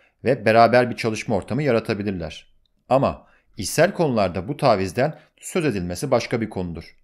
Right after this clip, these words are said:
Kendi adıma ben bulunduğum hattı ve sınırlarımı muhafaza etmeliyim. Kendimde taviz veremeyeceğim şeyler vardır.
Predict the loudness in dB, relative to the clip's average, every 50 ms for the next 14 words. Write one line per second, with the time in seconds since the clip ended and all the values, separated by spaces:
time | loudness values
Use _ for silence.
0 | _ _ _ _ _ _ _ _ -4 -2 0 2 2 2 2 4 2 0 2 2
1 | 2 2 2 0 0 -2 -2 0 -2 -2 0 0 0 -2 -2 -4 -4 -4 -4 -6
2 | -8 _ _ -6 -6 -6 -4 -4 -2 -2 0 0 0 0 0 -2 -2 2 4 4
3 | 4 4 2 0 0 0 -2 -2 -4 -6 -6 -6 -8 -10 -12 -16 _ _ _ _
4 | _ _ _ _ _ -2 -2 -2 0 -2 -2 -2 0 0 0 0 -2 -6 -18 _
5 | _ -2 0 0 2 2 0 -2 -2 -2 0 0 0 -2 -2 -2 -2 -2 -2 -2
6 | -4 -2 0 2 2 2 2 2 0 0 -2 -4 -10 -14 -16 -18 _